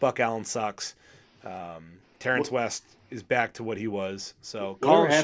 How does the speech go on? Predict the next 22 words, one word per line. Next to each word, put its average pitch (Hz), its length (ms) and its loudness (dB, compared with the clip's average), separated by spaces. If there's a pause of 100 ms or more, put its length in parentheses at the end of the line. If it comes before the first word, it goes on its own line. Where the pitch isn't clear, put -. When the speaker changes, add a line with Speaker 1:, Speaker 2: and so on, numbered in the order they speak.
(100)
Speaker 1:
be - 80 6
Speaker 2:
happened 123 100 2
Speaker 1:
the, - 40 -2
the 117 100 -10
clear-cut 107 360 -8
guy. 101 160 -10
Speaker 2:
Whatever 190 280 4
happened 160 260 4
to - 80 2
Kenneth 139 400 -2
Dixon? - 400 -4 (1900)
Speaker 1:
I'm 156 80 0
sorry, 147 240 8
not, 151 220 6
not 160 160 6
Bernard 151 260 4
Pierce. 139 200 0
It's 110 100 -4
Kenneth 160 300 0
Dixon 143 380 0
that 101 200 -4
got, 101 280 0